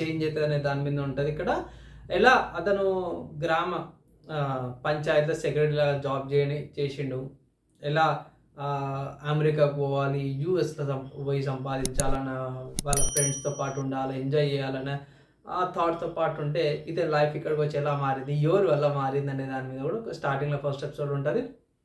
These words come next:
మెల్లమెల్లగా, ఆ, విలేజ్కి వెళ్ళడంతో పాటు విలేజ్లో ఉన్న ప్రాబ్లమ్స్ ఇతని మీదకి రావడం, అవన్నీ కూడా మెల్లమెల్లగా స్టార్ట్ అవుతున్నాయి భయ్.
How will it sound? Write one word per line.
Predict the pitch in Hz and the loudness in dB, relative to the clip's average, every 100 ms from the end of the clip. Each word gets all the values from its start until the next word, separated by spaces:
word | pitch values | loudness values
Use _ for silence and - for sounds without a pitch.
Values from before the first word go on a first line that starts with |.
| _ _ _ _ | _ _ _ _
మెల్లమెల్లగా, | 165 180 202 220 220 220 208 - - _ - | 0 4 4 4 4 2 0 -4 -18 _ -4
ఆ, | 165 165 165 165 - 156 | 2 4 2 0 -6 -4
విలేజ్కి | 165 175 165 165 | 0 0 0 -2
వెళ్ళడంతో | 160 151 151 | -2 -2 -2
పాటు | 151 147 147 | 2 2 4
విలేజ్లో | 151 147 147 | 4 2 2
ఉన్న | 143 | 0
ప్రాబ్లమ్స్ | - 143 139 135 143 135 143 135 135 135 | 0 -2 0 0 0 -2 -4 -4 -4 -4
ఇతని | 139 143 139 | -4 0 0
మీదకి | 139 139 143 | 2 0 0
రావడం, | 131 131 131 131 131 | -2 -2 -4 -4 -4
అవన్నీ | 135 139 170 | -4 -2 2
కూడా | 220 175 | 4 4
మెల్లమెల్లగా | - 170 185 185 180 180 | 2 2 2 4 2 0
స్టార్ట్ | - 139 139 147 | 0 0 2 2
అవుతున్నాయి | 139 139 135 | 0 -2 -6
భయ్. | 135 | -6